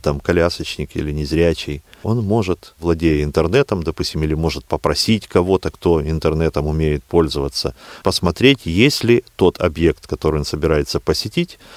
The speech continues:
в карте доступности. То есть какой смысл, допустим, колясочнику ехать в какую-то там поликлинику, если там нет пандуса, и он не сможет все равно внутрь попасть? Он, может, пойдет в другую, там, где есть. И вот он, значит, узнает, объект доступен.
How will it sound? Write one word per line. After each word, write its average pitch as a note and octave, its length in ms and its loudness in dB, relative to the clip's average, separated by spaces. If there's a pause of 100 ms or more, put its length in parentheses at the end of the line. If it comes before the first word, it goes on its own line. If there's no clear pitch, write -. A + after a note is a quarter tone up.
(100)
в - 100 -20
карте D#3+ 320 2
доступности. - 760 -4 (220)
То - 80 0
есть G2 100 2
какой B2 260 2
смысл, G2+ 340 0
допустим, E2+ 440 0
колясочнику - 680 2
ехать D2+ 300 -2
в - 60 -20
какую-то - 420 -4
там D2+ 180 -2
поликлинику, G2+ 640 2
если D#2 220 -2
там F2+ 280 0
нет - 360 2
пандуса, C3 540 2
и F2+ 260 2
он G2 180 6
не F2+ 100 2
сможет F2+ 420 2
все - 160 0
равно D#2 280 0
внутрь D#2 380 0
попасть? - 560 -4 (640)
Он, G#2 140 4
может, G#2 320 2
пойдет F#2 360 4
в E2+ 40 -12
другую, G2+ 400 2
там, D#2 180 0
где D#2 220 -4
есть. C2 440 -8 (180)
И - 80 2
вот A#3 260 2
он, G#3 160 4
значит, - 300 0 (280)
узнает, F#2+ 560 2
объект G#2+ 340 4
доступен. G#2 680 0